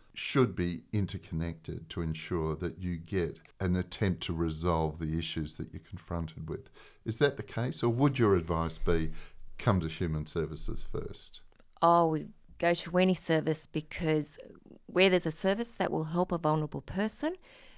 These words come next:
Speaker 2: we would have a relationship with that person or that organisation.
Speaker 1: Not all of your work is in the office, is it? A lot of it involves you having to go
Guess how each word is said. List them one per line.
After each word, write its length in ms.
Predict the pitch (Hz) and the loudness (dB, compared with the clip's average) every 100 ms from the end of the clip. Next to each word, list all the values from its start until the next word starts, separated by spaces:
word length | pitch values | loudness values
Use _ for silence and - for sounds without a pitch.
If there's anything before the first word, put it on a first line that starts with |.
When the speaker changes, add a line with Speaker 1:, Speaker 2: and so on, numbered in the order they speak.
| - - - - | -20 -20 -20 -12
Speaker 2:
we 180 | 180 175 | 2 4
would 160 | 160 170 | 4 0
have 160 | 151 | -2
a 60 | 143 | 0
relationship 600 | 135 139 143 156 151 - - | 0 0 0 -2 -4 -8 -8
with 200 | 143 - | -8 -6
that 200 | 151 - | -8 -8
person 520 | 147 143 - - 139 - - - - - | -10 -8 -10 -12 -12 -16 -20 -20 -20 -6
or 120 | 147 | -4
that 160 | 147 143 | -2 -2
organisation. 960 | 147 147 143 - - - 147 - 139 - - - | -2 -4 -6 -8 -6 -6 -4 -6 -8 -12 -10 0
Speaker 1:
Not 220 | 117 104 | 2 4
all 160 | 98 | 2
of 120 | 92 98 | 0 -2
your 120 | 87 | -2
work 280 | 90 82 87 | -2 -2 -4
is 160 | 80 | -4
in 140 | 82 80 | -4 -2
the 120 | 80 | -2
office, 440 | 82 - - - | -4 -8 -8 -6
is 160 | 80 73 | -6 -6
it? 260 | 69 - - - | -10 -14 -10 0
A 40 | |
lot 220 | 98 107 | 4 6
of 140 | 95 90 | 6 2
it 100 | 87 | 0
involves 540 | 87 90 87 85 - | 0 2 2 0 -4
you 420 | 90 85 82 85 - | -2 0 0 -4 -4
having 320 | 95 87 80 | -2 -2 -4
to 380 | - 87 80 80 | -4 -4 -2 -4
go 300 | - 85 | -2 0